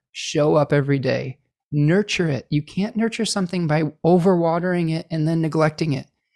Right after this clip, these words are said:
You have to just show up, water it the amount it needs to be watered, then let nature do a little bit of things, back off, water it again, back off. This is how you deal with a teenager, I'm finding, is you,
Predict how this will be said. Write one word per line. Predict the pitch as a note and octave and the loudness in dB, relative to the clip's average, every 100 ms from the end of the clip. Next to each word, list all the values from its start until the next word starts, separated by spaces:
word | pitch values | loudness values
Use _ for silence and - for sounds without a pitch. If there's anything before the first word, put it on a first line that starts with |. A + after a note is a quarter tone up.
| _ | _
You | - E3 | -4 -4
have | E3+ | -2
to | F3+ | -2
just | F3+ | -2
show | - F3+ E3+ | 0 0 2
up, | E3+ - - _ | 2 -2 -12 _
water | D3 C#3+ D#3 F3+ | -8 -4 -2 0
it | F#3 - | 0 0
the | E3 | 0
amount | D3 C#3+ E3+ | 0 0 -4
it | E3 | -10
needs | E3 D#3+ - | -8 -8 -6
to | E3 | -4
be | D#3+ | -2
watered, | C#3 C#3+ D#3 D3+ _ _ _ | 0 0 -2 -4 _ _ _
then | - C#3+ | -2 2
let | D3+ D3+ | 2 2
nature | D#3 D3+ - D#3+ | 2 2 2 2
do | E3 | 2
a | E3 | 2
little | D#3 D#3+ | 0 0
bit | D#3 D#3 | 0 -2
of | D#3 | -2
things, | D#3+ E3 E3+ - _ _ _ _ _ | -2 -2 -4 -8 _ _ _ _ _
back | C#3 C#3 - | -4 -2 0
off, | D3+ D#3 - _ _ _ | 0 -2 -4 _ _ _
water | C#3 B2+ C#3+ D#3 | -4 0 2 2
it | |
again, | D3 D3 D3 D#3+ D3+ _ - | 2 0 0 -2 -6 _ -6
back | C3+ C3+ | -4 -4
off. | D#3 D3+ | -4 -2
This | G3 | -2
is | F#3 | -2
how | F3+ | -2
you | D#3 | -2
deal | C3+ C#3+ C#3+ | -2 -2 -2
with | C3 | -4
a | B2+ | -6
teenager, | C3+ C3+ B2 B2 B2 C3+ F3+ D3 | -4 -2 -2 -2 -4 -4 -6 -6
I'm | C#3+ C3+ | -6 -6
finding, | - B2+ C#3 C#3 | -4 -2 -2 -2
is | C3+ B2+ | -4 -6
you, | B2+ | -8